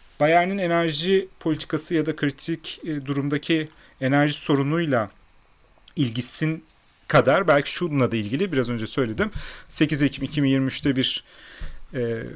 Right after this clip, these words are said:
eyalet seçimleri var, e, Bavyera'da. E, tabii Söder de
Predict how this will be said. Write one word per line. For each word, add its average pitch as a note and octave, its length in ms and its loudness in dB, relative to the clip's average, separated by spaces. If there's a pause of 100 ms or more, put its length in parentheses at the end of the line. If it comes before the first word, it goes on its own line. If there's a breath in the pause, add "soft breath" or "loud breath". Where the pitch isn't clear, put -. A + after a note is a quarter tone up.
(160)
eyalet B2+ 460 8
seçimleri C3 680 4
var, A2 360 2
e, G#2+ 200 -6
Bavyera'da. G#2+ 800 2
E, C#3+ 140 0
tabii B2+ 260 -2
Söder B2+ 520 4
de C3 220 2